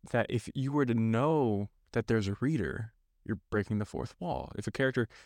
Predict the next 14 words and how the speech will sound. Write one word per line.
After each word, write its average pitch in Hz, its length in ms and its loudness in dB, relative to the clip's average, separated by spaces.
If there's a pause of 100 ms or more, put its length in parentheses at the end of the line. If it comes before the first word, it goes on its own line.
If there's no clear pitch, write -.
if 123 140 -2
Deadpool 127 400 2
looks 131 240 0
at 104 200 0 (440)
the 67 200 0 (120)
camera 110 460 2
of 95 240 0
the - 100 -8
comic 117 540 0 (420)
and 113 160 -2
says, 107 300 2
"Whoa, 139 340 2
chimichanga," 131 1000 2
it's, - 140 -6